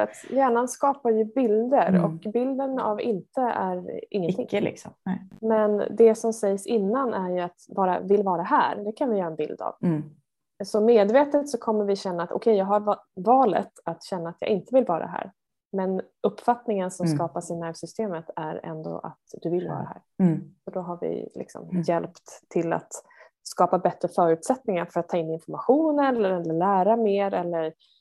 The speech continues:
Speaker 1: eh, samarbetet också för den delen. Och det här är ju bara två exempel på
Speaker 2: Mm.
Speaker 1: massa olika såna här som, som kan användas då för att öppna upp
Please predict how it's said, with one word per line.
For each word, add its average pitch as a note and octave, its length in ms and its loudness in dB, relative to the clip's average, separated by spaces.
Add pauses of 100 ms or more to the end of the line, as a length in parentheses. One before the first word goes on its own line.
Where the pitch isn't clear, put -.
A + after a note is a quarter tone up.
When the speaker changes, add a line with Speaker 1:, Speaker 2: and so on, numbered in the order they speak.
(240)
Speaker 1:
eh, - 140 -4
samarbetet F3+ 720 -2
också B3+ 220 0
för C4+ 80 2
den F3+ 180 0
delen. D#3+ 300 -2 (1080)
Och G3+ 160 -2
det A3+ 60 2
här G3+ 80 4
är G3 40 6
ju G3+ 80 6
bara F#3+ 120 4
två F#3 300 -2
exempel F3+ 500 -6
på - 220 -2
Speaker 2:
Mm. - 1040 -8
Speaker 1:
massa G3 300 -2
olika F3+ 320 -6
såna F#3 240 -10
här F#3 60 -8
som, - 300 -12 (720)
som F#3 360 -6
kan F#3+ 180 -6
användas F3+ 500 -4
då G3 120 -2
för G3 160 -4
att F#3 160 -6
öppna - 320 -6
upp - 240 -6